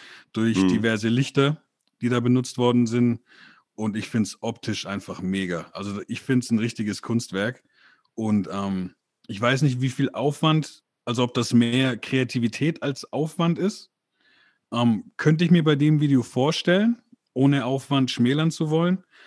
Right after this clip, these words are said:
Speaker 1: Aber ich glaub einfach, dass da sehr gute Ideen sehr gut umgesetzt worden sind. Und, und ich, ich, ich finde, ihr solltet da alle mal reingucken. Einfach weil Bild ist mega nice, also die Quali ist mega nice und ich, ich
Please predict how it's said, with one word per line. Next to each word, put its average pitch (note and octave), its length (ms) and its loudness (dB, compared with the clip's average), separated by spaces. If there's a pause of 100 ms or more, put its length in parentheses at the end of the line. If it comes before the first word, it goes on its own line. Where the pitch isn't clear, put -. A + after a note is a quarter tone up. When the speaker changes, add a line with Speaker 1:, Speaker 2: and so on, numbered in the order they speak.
(400)
Speaker 1:
Aber A2+ 520 -2
ich - 180 -8
glaub B2+ 240 -2
einfach, B2 300 -6
dass - 260 -8
da A2 400 -4
sehr B2 300 -4
gute A#2 240 -4
Ideen A2 640 -2
sehr G#2 240 -4
gut G2 160 -8
umgesetzt G2 540 -8
worden F#2+ 240 -6
sind. G#2 200 -4
Und, G2 200 -6
und F#2+ 200 -10
ich, F2+ 220 -16
ich, - 220 -18 (280)
ich - 100 -20
finde, B2+ 280 -2
ihr A2 140 -4
solltet A2 280 -6
da F2+ 100 -6
alle G#2 120 -4
mal F#2 160 -4
reingucken. F2+ 540 -10
Einfach G2 360 -12
weil F#2 240 -8 (840)
Bild C#3+ 260 2
ist B2+ 200 0
mega B2 300 4
nice, G#2+ 520 -2
also G#2 220 -12
die G2+ 100 -10
Quali A#2 440 -2
ist G#2 180 -10
mega G2+ 260 -4
nice G2 380 -6
und G2 180 -10
ich, - 260 -16
ich - 280 -14